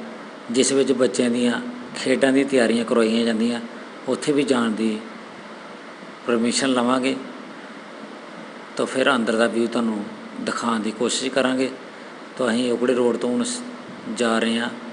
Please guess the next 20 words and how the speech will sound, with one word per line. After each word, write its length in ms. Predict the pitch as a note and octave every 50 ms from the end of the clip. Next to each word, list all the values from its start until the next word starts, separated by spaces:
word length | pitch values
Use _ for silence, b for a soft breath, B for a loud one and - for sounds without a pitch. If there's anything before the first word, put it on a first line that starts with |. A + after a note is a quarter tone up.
| - - - - - - - - -
ਸਿੱਧਾ 340 | - - - A2+ G2+ C3 C3
ਸਟੇਡੀਅਮ 460 | - - - B2 A2+ G#2+ A2+ B2+ C3
ਨੂੰ, 220 | C#3 C#3+ C#3 - - - - - - - - - - - - - - - - - - - - - - - - - - - - - - - - - - - - - - - - A#2+
ਜੋ 260 | A#2+ A#2 B2 C3 B2+
ਹੁਣ 360 | A#2 B2+ C3+ C3+ B2+ C3 B2
ਥੋੜ੍ਹੇ 300 | A2+ - A2+ B2 A#2+ C3
ਚਿਰ 240 | - - C#3 C3 A#2
ਇੱਥੇ 240 | A#2+ A#2+ - - A#2+ -
ਪਹਿਲਾਂ 260 | - A#2+ A#2 A#2 B2 A#2+
ਮੈਚ 360 | A#2 A#2 A2+ A2 A2 - -
ਹੋਇਆ 280 | C3 B2 A#2 A2+ - - -
ਆਈ 140 | B2+ A#2+
ਪੀ 180 | A2+ - C3 B2
ਐਲ 120 | B2 A#2+
ਦਾ। 160 | A#2+ B2+ B2 - - - - - - - - - - - - - - - - - - - - - - - - - - - - - - - - -
ਤੋ 120 | - A#2+ B2
ਇਹ 380 | B2 C3 C3+ C3 C3+ - - - - - - - - - - - - - - - - - - - - - - - - - - - - - - -
ਸੇਮ 500 | - - - - C3 B2 C3 C#3 C#3+ C#3
ਰੂਟ 300 | C3+ B2+ B2 A#2+ A#2 B2
ਆ 140 | B2+ A#2+ A#2+